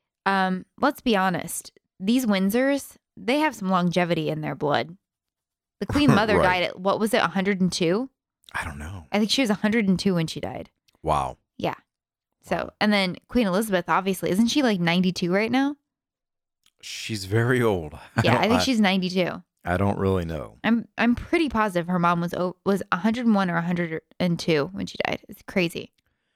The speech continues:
Speaker 2: Number fourteen, Prince Harry and Meghan Markle must give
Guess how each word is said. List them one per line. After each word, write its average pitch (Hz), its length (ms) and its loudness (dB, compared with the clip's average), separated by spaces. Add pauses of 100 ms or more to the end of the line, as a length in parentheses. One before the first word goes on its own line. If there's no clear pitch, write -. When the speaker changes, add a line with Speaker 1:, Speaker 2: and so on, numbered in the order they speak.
(840)
Speaker 2:
Number 180 260 2
fourteen, 131 800 0 (640)
Prince 151 200 0
Harry 131 280 4
and 113 80 2
Meghan 110 220 2
Markle 101 280 2
must 120 380 0
give 190 340 -2